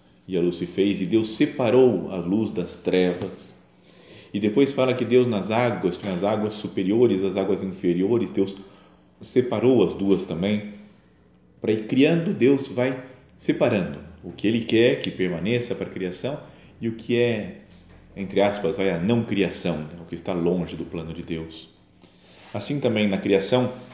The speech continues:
da Jerusalém Celeste, na nova vida que nós vamos ter com Deus, o novo, novo céu e nova terra,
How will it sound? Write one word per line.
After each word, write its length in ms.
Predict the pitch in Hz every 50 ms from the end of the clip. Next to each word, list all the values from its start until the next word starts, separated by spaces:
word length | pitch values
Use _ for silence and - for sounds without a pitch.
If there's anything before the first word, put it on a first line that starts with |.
| - - - - -
da 100 | 120 117
Jerusalém 480 | 120 120 110 113 110 117 107 110 113
Celeste, 720 | 110 - 110 98 104 117 123 120 - - - - - - - - - - - - - _ _ - - -
na 120 | - 87 82
nova 340 | 90 104 107 104 104 98 92
vida 480 | 90 107 117 117 113 - 117 123 120 - - -
que 100 | - -
nós 200 | 87 85 82 82
vamos 200 | 90 87 87 85
ter 280 | - - 92 87 - -
com 80 | 82 78
Deus, 300 | 95 101 107 104 85 80
o 40 |
novo, 480 | 85 82 90 95 92 92 - - - 85
novo 320 | 85 90 92 92 90 90
céu 320 | 90 - - 104 107 107 104
e 60 | 95
nova 240 | 90 92 92 90 87
terra, 420 | - 104 113 117 117 - - -